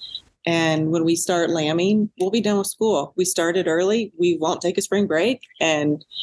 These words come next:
we'll be done by the end of April so that they can help me with lambing outside.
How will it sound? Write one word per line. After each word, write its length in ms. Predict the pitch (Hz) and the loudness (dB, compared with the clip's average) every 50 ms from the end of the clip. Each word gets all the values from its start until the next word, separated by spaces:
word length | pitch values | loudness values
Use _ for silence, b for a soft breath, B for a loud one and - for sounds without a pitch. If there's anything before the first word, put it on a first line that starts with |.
| B B - _ _ | B B -12 _ _
we'll 160 | - 170 185 190 | -2 -2 0 0
be 140 | 226 226 | 0 0
done 300 | 185 165 175 190 220 233 | 0 0 0 0 0 0
by 160 | 202 185 175 170 | 2 2 2 2
the 100 | 170 180 | 0 0
end 120 | 185 175 | 0 0
of 80 | 175 - | 0 0
April 340 | 160 170 175 - - 139 147 | 0 0 0 0 -2 -4 -2
so 160 | - 160 156 | -2 -2 0
that 220 | 151 151 139 - - _ | 0 0 -2 -2 -6 _
they 140 | - 151 147 | -2 -2 -2
can 140 | - 151 151 | 0 -2 -4
help 220 | - 165 156 - | 0 0 0 0
me 200 | - 160 151 143 - _ _ _ _ | 0 -2 -2 -4 -8 _ _ _ _
with 160 | 156 160 - | -6 -4 -2
lambing 320 | - 175 196 196 190 190 196 | -2 0 0 2 2 2 0
outside. 460 | 196 - - 233 233 - - - 226 | -2 -2 -2 -2 0 0 2 2 0